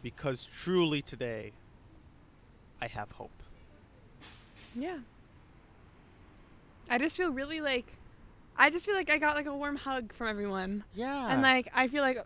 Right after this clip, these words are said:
Speaker 2: from, like, the creatives that were here too, 'cause we're creative people, like, I feel really creatively inspired, which is great to feel because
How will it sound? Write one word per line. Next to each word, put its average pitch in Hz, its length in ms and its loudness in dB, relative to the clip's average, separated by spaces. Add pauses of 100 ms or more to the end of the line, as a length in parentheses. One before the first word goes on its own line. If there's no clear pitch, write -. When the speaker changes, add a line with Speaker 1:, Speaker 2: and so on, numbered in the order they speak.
Speaker 2:
from, 277 160 0
like, 247 200 2
the 233 80 -2
creatives 233 440 0
that 233 100 2
were 220 80 0
here 226 160 0
too, 220 180 -2
'cause 220 160 -6
we're 202 80 -2
creative 208 280 -6
people, 226 260 -6
like, 233 100 -2
I 196 100 -4
feel 220 200 -4
really 214 320 -6
creatively 214 400 -4
inspired, 190 500 2
which 214 140 -2
is 240 180 0
great 214 380 2
to 214 100 -10
feel 180 240 -2
because 180 460 -6